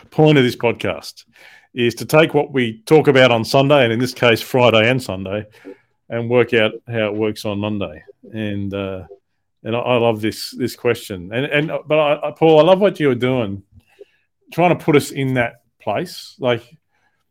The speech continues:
'cause it's so easy to read the Bible and, and not put yourself in, like, you, not allow them all to be human beings.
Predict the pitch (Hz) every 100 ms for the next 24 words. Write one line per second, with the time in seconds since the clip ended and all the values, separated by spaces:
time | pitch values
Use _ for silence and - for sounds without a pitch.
0 | _ - 127 147 - 175 156 135 139 131
1 | 123 113 113 117 117 113 110 - _ _
2 | _ _ - 131 104 107 110 104 107 107
3 | 107 104 101 101 98 101 - _ _ -
4 | 110 104 101 101 - _ 131 123 117 143
5 | - 135 - 131 131 139 - 127 135 123
6 | 143 135 135 139 139 120 120 127 127 127
7 | - 117 117 117 110 104 120 110 101 107
8 | 135 196 -